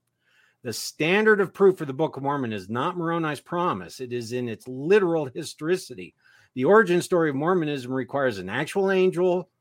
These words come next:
Moroni, holding an actual set of gold plates that contain an actual history of real people relating over a thousand years of real events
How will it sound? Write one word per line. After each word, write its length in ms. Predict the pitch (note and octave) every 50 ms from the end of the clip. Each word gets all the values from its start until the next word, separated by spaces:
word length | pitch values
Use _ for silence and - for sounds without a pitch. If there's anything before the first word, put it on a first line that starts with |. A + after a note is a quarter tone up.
| _ _ _ _
Moroni, 580 | D#3 E3 F#3 F#3+ F#3 F3+ F3 E3+ E3 E3 E3+ E3
holding 360 | B2 D3+ D3 C3 B2 G2+ F#2+
an 100 | F#2+ G2+
actual 340 | A2+ D3 F3 - - G#3 F3+
set 220 | - G#3 F#3 F#3
of 100 | G3 F3
gold 260 | D#3 F#3+ F#3+ F#3+ E3+
plates 360 | - - F3+ E3+ F3+ F3+ F#3
that 100 | - B2
contain 380 | - - C3 - B2+ D3 C3+ A#2+
an 120 | A2 G#2
actual 440 | A2 A#2 D3 F#3 F#3 - G3+ G3+ G3+
history 560 | F#3+ F#3+ G3 F3+ - _ - F#3+ F#3+ F#3+ F#3 _ - - - _ -
of 140 | B2 G2+
real 340 | A2 G2+ G#2+ C#3 F#3+ A3+ A3
people 460 | F3+ - F#3 G#3 G3 D#3 G3 G3+ G3
relating 580 | E3+ D3+ C#3 C3 C3+ C#3 C#3+ C#3+ C#3 C#3 C3+ B2+
over 220 | B2+ B2 G#2+ A2+
a 60 | G#2 G2
thousand 500 | - D3 D#3 E3+ F#3+ G3+ E3 F3+ F#3+ F#3+
years 240 | G3 G#3 G3 D3+
of 120 | B2+ G#2 G#2
real 280 | A2+ C3 D#3+ G3+ A3+
events 540 | A3+ F#3+ E3+ F#3 F#3+ G3 G3+ G3+ - - -